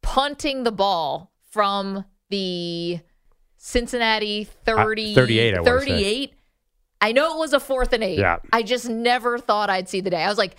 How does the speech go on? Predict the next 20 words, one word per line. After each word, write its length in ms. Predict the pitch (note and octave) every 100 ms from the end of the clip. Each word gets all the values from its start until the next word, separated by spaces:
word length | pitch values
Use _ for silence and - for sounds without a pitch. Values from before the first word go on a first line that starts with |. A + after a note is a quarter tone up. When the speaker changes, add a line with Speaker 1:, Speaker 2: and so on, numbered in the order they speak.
| _
Speaker 1:
"Here 320 | - D#4 F#4
comes 460 | - D#4 C#4 C4 A3+
the 100 | A3
best 360 | G3 G#3+ A#3
play 260 | - A#3 A3+
that 120 | G#3+
Andy 240 | F#3+ G3 F#3+
Reid's 280 | F#3+ F#3 -
ever 320 | F#3+ F3 F#3+
designed 520 | F#3 F3+ F3 E3+ E3+
in 60 | E3+
his 140 | E3
whole 260 | - F3+ F3+
life 240 | F3 D#3+
to 100 | -
try 120 | F3+ F3
to 60 |
get 140 | F3 F3
first 260 | F3+ F3
down." 300 | F#3 F#3 A#3